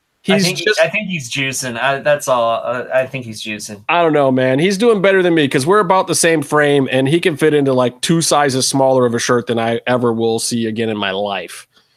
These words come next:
Speaker 1: But it's okay, Justin. You fit in two size larger underwear. Just remember that.
Speaker 2: Always, always. Um, yes, we're gonna change the name of the show tonight to Mass, Mats, and Martinis. Cheers. This is a another, uh,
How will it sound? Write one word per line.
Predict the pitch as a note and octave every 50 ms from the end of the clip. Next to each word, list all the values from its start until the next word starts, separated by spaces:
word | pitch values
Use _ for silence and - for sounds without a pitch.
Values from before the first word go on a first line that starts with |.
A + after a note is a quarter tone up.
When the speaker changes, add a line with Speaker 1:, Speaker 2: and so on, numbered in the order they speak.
| _ -
Speaker 1:
But | C#3+ C#3+
it's | E3 D3+ - F#3
okay, | F3+ - - F3 F#3+ F#3 D#3+
Justin. | C#3+ - D3+ D3+ D3 D3 - - D#3 C#3+ C3+
You | C3+ D3 E3+ D#3
fit | - - F#3+ F#3 E3
in | D#3+ B2+ A#2+
two | - - E3 D#3+ D#3
size | D3+ - E3+ E3 D#3 D#3 D3+ C3 B2+
larger | B2+ C3 C3 C#3+ D3+ C#3+ C#3 C#3+ C3 B2+
underwear. | C3 C3+ C3 B2+ B2 A#2+ A2+ A2+ A2 G#2+ G#2+ G#2
Just | G#2 B2 B2 - -
remember | C#3 C3 C#3 C#3 B2+ A#2+ A#2+
that. | A#2 A#2 G#2+ G#2+ G#2 G#2 - _ _ _ -
Speaker 2:
Always, | B2 B2+ B2 A#2+ A#2 A2 A2 G#2 F#2+ F#2+ F#2 F#2 - - - - _ _ _
always. | - A#2 A#2 A2+ A2+ G#2+ G#2 G2+ F#2+ F#2 F2+ F2 F2+ - - - _ _ _ _ _ _ _ _ _ -
Um, | D3 C#3+ C3+ C3 B2+ B2+ C3
yes, | C#3+ D#3+ E3+ D#3 C#3+ - - - - -
we're | D3 C#3+ E3+
gonna | E3 F#3 F#3 F3+
change | D#3 - F3+ F3 D3+
the | E3
name | E3 D#3 D3+
of | D3
the |
show | C3+ - D#3 D3 C#3+ C#3
tonight | C3 - C3 C#3 C3+ C3+ C3 B2+
to | - C3 C3 B2+ B2 A#2+
Mass, | A#2 B2+ B2+ B2 B2 - -
Mats, | B2+ B2 B2 A#2+ - -
and | A#2+
Martinis. | A#2 A2+ A2+ - - A#2+ A2+ A2 G#2+ G#2 - -
Cheers. | - B2 A#2 A2+ A2+ - -
This | B2+ A#2+ - -
is | A#2+ A#2 G#2+
a | A#2 A2 A2 A2 - _ - - - - - - - _ _ _ _ -
another, | A#2+ A#2 A#2+ A#2+ A#2+ A2+ A2+ A2+ A2
uh, | A2 G#2+ G#2+ G#2+ G#2 G#2